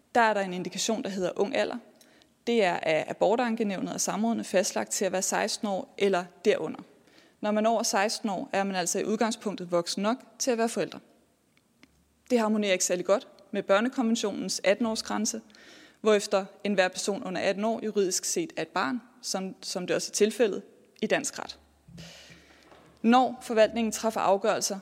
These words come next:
vedrørende børn, og det er uanset om ansøger, som i nogle tilfælde er fjorten år, eller om ansøger er sytten år,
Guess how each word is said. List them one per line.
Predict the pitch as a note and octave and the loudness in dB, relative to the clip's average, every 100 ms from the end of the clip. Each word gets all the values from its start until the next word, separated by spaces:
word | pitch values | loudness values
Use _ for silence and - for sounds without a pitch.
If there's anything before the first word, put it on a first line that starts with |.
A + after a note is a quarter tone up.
| - | -2
vedrørende | G3 G3+ G#3+ F#3+ F3+ - - | 4 4 4 -2 -4 -12 0
børn, | F#3 - - | 2 2 -4
og | G3 | 0
det | A3 | 2
er | |
uanset | G#3+ A3 A3 G3+ F#3+ | 4 4 4 4 2
om | - | 0
ansøger, | F#3+ G#3+ - F#3+ | 0 0 0 -2
som | F3+ F3+ E3+ - _ _ | -2 -2 -6 -10 _ _
i | |
nogle | F#3 G3 | -2 2
tilfælde | A3+ A3 G3+ G3 D3+ | 4 2 0 -2 -2
er | |
fjorten | - G#3 C#4+ D4+ | 0 2 4 4
år, | C4 B3 | 0 0
eller | B3+ B3+ | 0 2
om | A#3 | 2
ansøger | G#3+ G3+ - E3+ | 0 -2 -2 -2
er | |
sytten | G3 - F#3+ F#3+ | 0 -2 -4 -6
år, | G3 | -8